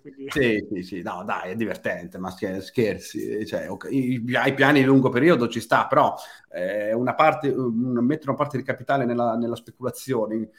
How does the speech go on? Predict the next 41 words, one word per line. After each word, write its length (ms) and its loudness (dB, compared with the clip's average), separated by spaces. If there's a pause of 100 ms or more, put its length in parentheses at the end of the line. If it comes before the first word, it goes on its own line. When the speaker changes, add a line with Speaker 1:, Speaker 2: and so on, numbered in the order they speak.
(140)
Speaker 2:
in 140 -6
questo 280 -10
caso, 480 -4
cioè 160 0
serve 320 2
anche 640 4
per 380 0
sopportare 640 2
meglio 280 2
il 80 0
fatto 300 2
che 140 -6
di 100 -2
là 340 4 (220)
tu 140 -4
devi 180 -2
fare 160 0
un 60 -2
piano 240 4
a 80 2
quindici, 340 -4
venti 220 -2
anni, 240 2
se 100 -6
hai 80 -2
qualcosa 400 4
in 80 -2
parallelo, 760 2 (140)
che 100 -12
però 160 0
arriva 240 0
dopo 640 2
che 120 -6
hai 60 -2
fatto 300 -4
quel 160 2
piano 240 4
lì, 160 2
non 380 0
in 80 -4
contrario, 640 -2